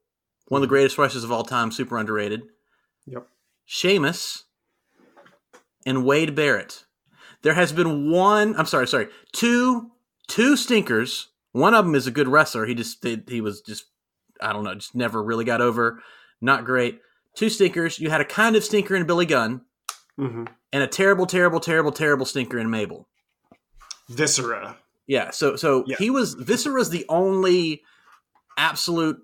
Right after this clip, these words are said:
Speaker 1: miserable choice, right? Billy
Speaker 2: Yeah.
Speaker 1: Gunn, not great. And then, again, nothing against these other guys that I didn't put in that first list.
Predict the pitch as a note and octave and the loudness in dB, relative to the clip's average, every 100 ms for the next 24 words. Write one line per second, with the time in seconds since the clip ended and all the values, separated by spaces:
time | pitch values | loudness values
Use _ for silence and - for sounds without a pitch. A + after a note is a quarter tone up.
0 | _ _ C#3 C#3+ D#3 D#3+ E3 D#3+ D#3 D3 | _ _ -2 0 0 2 4 4 2 0
1 | A#2 G#2+ A#2 F#2 - A2+ A2 A2 _ _ | 0 -4 -4 -4 -4 -2 -2 -4 _ _
2 | _ _ _ A#2 F3+ A3 G3+ F#3 F3+ D#3 | _ _ _ 0 4 6 4 4 0 -6
3 | _ B2+ D3+ C#3+ D3 C#3 C3+ - _ _ | _ 0 0 2 2 4 2 -6 _ _
4 | _ _ - C3 B2+ B2+ B2 B2 C3+ A#2 | _ _ -4 -2 0 -2 -2 -2 -2 0
5 | C3 C3+ D3 C3 C3+ B2+ B2+ A#2+ B2+ B2 | -2 -2 -2 -2 -2 -4 -6 -6 -4 -2
6 | A#2 B2 B2 A#2+ A#2 A2+ B2+ A#2+ C3+ A#2 | 0 0 0 -2 -4 -2 -4 -2 -4 -4
7 | A#2 - B2 A2+ - A#2 A#2 - | -8 -4 -6 -4 -6 -6 -6 -10